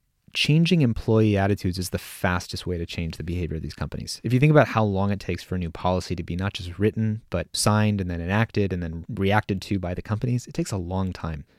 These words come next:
Look at the Delete Uber campaign. The Delete Uber campaign actually changed the culture at Uber and caught Travis fired because it became really uncool and demoralizing to work at Uber while these things were going on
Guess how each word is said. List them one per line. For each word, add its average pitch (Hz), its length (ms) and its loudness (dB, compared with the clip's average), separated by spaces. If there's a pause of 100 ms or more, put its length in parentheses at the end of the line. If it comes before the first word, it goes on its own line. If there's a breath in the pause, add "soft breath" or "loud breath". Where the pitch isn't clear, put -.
(340 soft breath)
Look 139 120 4
at 170 120 6
the 107 80 -2
Delete 101 240 0
Uber 107 200 0
campaign. 85 500 -10 (100)
The 113 80 0
Delete 113 300 2
Uber 127 240 4
campaign 90 680 -2 (440 soft breath)
actually 107 340 0
changed 127 380 2
the 117 80 0
culture 107 340 0
at - 100 -2
Uber 95 340 0 (100)
and 98 220 -2
caught 101 260 -2 (340)
Travis 101 480 2 (120)
fired 98 400 4 (100)
because 131 300 4
it 123 40 0
became 120 480 2
really 147 360 6
uncool 123 500 2
and 104 100 2
demoralizing 104 680 2
to - 120 -8
work 98 260 -2
at 71 80 -4
Uber 113 420 0
while 107 400 2
these 98 220 -4
things 101 200 -4
were 117 100 0
going 131 260 0
on 175 240 -4